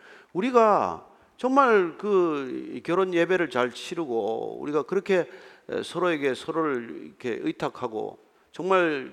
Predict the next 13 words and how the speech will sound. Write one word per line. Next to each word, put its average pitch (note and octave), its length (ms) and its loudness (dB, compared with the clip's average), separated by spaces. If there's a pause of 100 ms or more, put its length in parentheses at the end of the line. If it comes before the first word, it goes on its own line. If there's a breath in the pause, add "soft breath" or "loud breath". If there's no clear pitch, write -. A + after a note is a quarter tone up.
(140)
창세기 D#3+ 420 -6
말씀처럼 B2+ 720 -4
우리가 B2+ 200 -2
서로 C3+ 260 -4
벌거벗어서나 C3+ 720 -4
부끄러워하지 D3+ 640 0
않는 B2 360 -2 (360 loud breath)
그 G#3 260 2
밤을 F3+ 320 4
우리가 C#3+ 280 0
맞읍시다. A#2 640 -4
뭐 E3 160 -8
이렇게 B3+ 380 -2